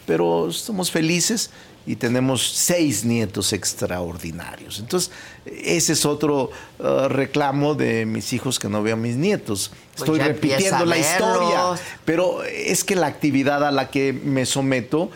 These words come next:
Speaker 1: eh, es muy difícil y muy pesada, salvo en diciembre, que duro algunos días con ellos, o en una semana larga en vacaciones, eh, de verano, pero sí debo, tengo un déficit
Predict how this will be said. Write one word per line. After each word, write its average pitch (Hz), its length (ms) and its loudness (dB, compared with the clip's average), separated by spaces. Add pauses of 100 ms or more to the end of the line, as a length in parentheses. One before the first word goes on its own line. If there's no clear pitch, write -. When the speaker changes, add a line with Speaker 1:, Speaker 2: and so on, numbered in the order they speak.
(240)
Speaker 1:
eh, - 220 -4
es 156 180 2
muy 143 180 4
difícil 113 520 0
y 107 40 0
muy 104 160 2
pesada, 101 500 0
salvo 127 360 2
en 117 140 0
diciembre, 160 800 0 (340)
que 123 100 -4
duro 135 200 2
algunos 123 360 0
días 117 240 0
con 117 220 -2
ellos, 139 600 0 (320)
o 117 100 -6
en 113 100 -2
una 120 280 0
semana 117 520 0
larga 127 680 0 (320)
en 107 360 -2
vacaciones, 110 760 0
eh, 110 40 2 (240)
de 110 100 0
verano, 143 540 0 (460)
pero 127 340 2
sí 147 280 2
debo, 120 560 2
tengo 180 300 2
un 151 180 2
déficit 113 560 -2